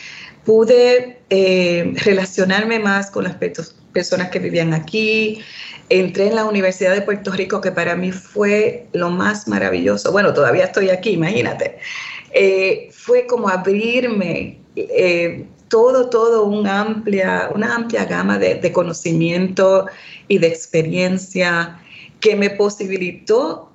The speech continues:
luego hacer un doctorado en Estados Unidos, ¿verdad? Ese vaivén.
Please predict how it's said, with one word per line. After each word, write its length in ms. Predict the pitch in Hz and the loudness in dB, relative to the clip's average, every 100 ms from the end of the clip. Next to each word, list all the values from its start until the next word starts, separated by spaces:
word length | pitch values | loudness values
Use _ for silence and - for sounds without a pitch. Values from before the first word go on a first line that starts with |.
| - | -4
luego 580 | 196 214 233 247 262 262 | 0 2 2 2 0 -2
hacer 500 | 175 - - 214 262 | -6 -10 -8 -2 -2
un 100 | 240 | 0
doctorado 720 | 226 233 196 196 214 214 - - | -2 -2 0 2 2 0 -2 -2
en 240 | 185 269 | 0 0
Estados 400 | - - - - | -2 0 0 -2
Unidos, 400 | 359 320 - 349 | -2 0 0 2
¿verdad? 260 | 240 226 233 247 | 0 2 2 2
Ese 220 | 240 247 | 0 0
vaivén. 840 | 240 226 214 214 214 214 220 220 | 0 -2 0 0 2 0 -4 -8